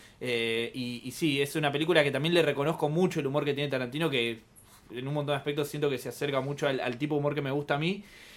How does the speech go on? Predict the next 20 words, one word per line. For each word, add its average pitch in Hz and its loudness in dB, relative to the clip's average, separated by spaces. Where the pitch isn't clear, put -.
Así 143 -2
que 131 4
yo 151 0
creo 151 4
que 131 2
por, 120 2
por 120 -6
lejos 135 -2
es 120 -8
como 110 -8
la, 101 -4
la, 98 -12
la, 101 -10
la 104 -12
que 113 -10
puedo 117 4
ahí 113 0
nombrar 113 -4
de, 104 -12
de 107 -18